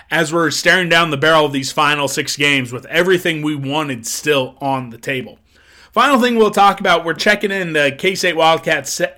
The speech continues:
checking in seventeenth in the A P poll, seventeenth in the coaches poll. No movement in the A P poll. Actually fell back one slot in the coaches poll.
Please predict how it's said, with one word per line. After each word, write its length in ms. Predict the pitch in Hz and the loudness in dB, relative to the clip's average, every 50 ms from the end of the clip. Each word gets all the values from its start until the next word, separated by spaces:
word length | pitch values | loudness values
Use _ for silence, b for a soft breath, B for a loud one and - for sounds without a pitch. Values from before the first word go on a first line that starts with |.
| - | -12
checking 360 | - - 190 175 175 180 170 | -4 -2 0 0 0 -2 -4
in 280 | 165 165 165 160 160 - - | -2 -2 -2 -2 -4 -8 -12
seventeenth 680 | - - - 202 214 233 220 190 - - 208 196 175 - | -12 -4 0 0 0 0 -2 -8 -8 -10 -10 -10 -8 -10
in 80 | 180 | -10
the 120 | 170 151 143 | -6 -2 -2
A 140 | 170 180 - | -2 -2 -2
P 200 | - 180 175 - | -6 -10 -10 -2
poll, 380 | - 175 170 170 165 160 B B B B B B | 2 4 4 6 4 2 B B B B B B
seventeenth 800 | - - 214 220 226 226 208 - - - 190 196 185 180 - - | -2 2 2 2 2 0 -4 -6 -10 -8 -8 -8 -8 -8 -6 -6
in 180 | 185 175 170 160 | -4 -4 -2 -4
the 80 | 151 | -6
coaches 400 | 143 - 175 170 160 - 160 143 | -4 -2 -4 -4 -4 -6 -10 -10
poll. 380 | - - 165 160 151 147 147 B B B B B B | -4 0 2 2 2 2 -2 B B B B B B
No 360 | - 135 147 185 220 269 277 | -12 -4 2 4 4 4 4
movement 460 | 254 220 220 220 220 180 190 196 185 | 2 2 2 2 0 -2 -4 -4 -4
in 100 | 160 175 | -4 -4
the 140 | 175 175 156 | -4 -2 -2
A 100 | 170 175 175 | -2 -2 -2
P 140 | - 180 | -6 -8
poll. 280 | 170 - 170 165 165 - | -4 2 4 4 4 4
Actually 440 | - 165 220 247 - - 311 277 226 | 2 0 0 0 0 -2 0 0 0
fell 460 | - - - - - 185 208 240 226 | -2 -4 -10 -4 -2 0 2 4 2
back 640 | 190 139 127 - _ - 143 156 185 220 202 - - - - _ | 2 0 -6 -10 _ -6 -2 0 0 0 0 -2 -10 -18 -20 _
one 340 | - 147 156 170 180 175 165 | -12 -6 -2 -2 -2 -2 -2
slot 640 | 139 - - - 160 160 160 151 147 151 147 147 - b b b b b b b - | -4 -6 -6 -6 -2 0 2 4 4 2 2 0 -8 b b b b b b b -4
in 180 | 170 175 175 | -4 -2 -2
the 100 | 160 139 | -2 -4
coaches 420 | - - 170 180 175 - 170 151 - | -2 2 2 2 2 0 -4 -6 -2
poll. 400 | - 165 165 160 156 143 b | 0 2 4 4 2 2 b